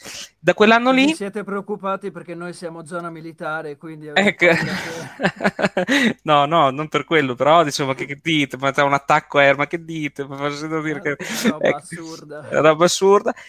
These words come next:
Speaker 1: Vabbè, da quell'anno lì, quello è stato il primo anno che sono andato in Sardegna, da quell'anno lì, in-, almeno, dico almeno una volta l'anno, eh, siamo sempre andati in Sardegna. Poi ci sono
Speaker 2: Ma sempre in
Speaker 1: stati
Speaker 2: quella zona?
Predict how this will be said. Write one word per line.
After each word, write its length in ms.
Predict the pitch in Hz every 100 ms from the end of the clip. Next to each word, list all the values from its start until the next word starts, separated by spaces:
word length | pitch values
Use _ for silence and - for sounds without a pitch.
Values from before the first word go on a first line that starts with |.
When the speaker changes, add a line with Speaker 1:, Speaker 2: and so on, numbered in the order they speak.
| -
Speaker 1:
Vabbè, 240 | 175 175 143
da 120 | 165
quell'anno 420 | 196 196 196 214
lì, 100 | 226
quello 180 | 233 196
è 20 |
stato 220 | 180 165 139
il 80 |
primo 200 | 165 170 165
anno 180 | 156
che 80 | 143
sono 180 | - 147
andato 100 | 175
in 60 | 165
Sardegna, 360 | 208 180 175
da 120 | 160
quell'anno 320 | - 143 156 160
lì, 420 | 143 156 156 139
in-, 300 | 135 127 123
almeno, 760 | - 143 143 151 170 190 165 -
dico 280 | 135 - 139
almeno 480 | 143 151 185 151 135
una 100 | 139
volta 320 | 143 147 180
l'anno, 560 | 151 147 156 165 175 _ _
eh, 460 | 135 127 123 123 123
siamo 220 | - 123
sempre 360 | 123 160 139 123
andati 200 | 120 123
in 60 |
Sardegna. 260 | - 120 120
Poi 120 | -
ci 80 | -
sono 120 | 165 151 147
Speaker 2:
Ma 80 | 135
sempre 240 | 131 131 131
in 60 | 131
Speaker 1:
stati 20 |
Speaker 2:
quella 300 | 123 190 185
zona? 420 | 175 156 156 185